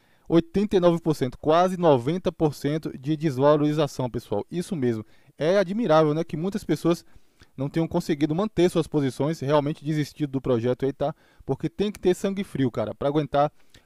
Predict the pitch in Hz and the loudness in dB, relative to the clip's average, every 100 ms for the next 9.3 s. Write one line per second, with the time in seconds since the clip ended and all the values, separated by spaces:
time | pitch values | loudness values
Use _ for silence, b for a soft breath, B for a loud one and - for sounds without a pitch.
0 | b 135 165 175 160 - - 147 143 165 | b 0 0 0 -2 -2 0 2 2 0
1 | 160 151 135 135 b b b 156 139 117 | 2 4 2 -2 b b b 4 4 4
2 | 190 226 208 185 - 143 131 - _ _ | 0 0 -2 -2 -2 -4 -4 -8 _ _
3 | _ _ _ _ - - 196 185 131 170 | _ _ _ _ -14 0 6 6 8 6
4 | 160 - 160 160 151 151 156 135 151 139 | 4 0 0 2 2 2 0 0 0 0
5 | - 139 120 - _ - - 165 - 147 | -2 -2 -2 -6 _ -8 -2 0 2 0
6 | 175 170 - 170 156 - 139 139 - - | 0 -2 -2 -2 -2 0 2 2 0 -10
7 | 151 131 151 160 139 117 143 139 135 120 | -8 -4 -2 0 0 2 2 2 2 0
8 | 139 135 - 160 156 _ 180 202 151 147 | -2 -4 -4 -8 -10 _ 0 2 -2 -4
9 | 123 147 156 | 2 4 2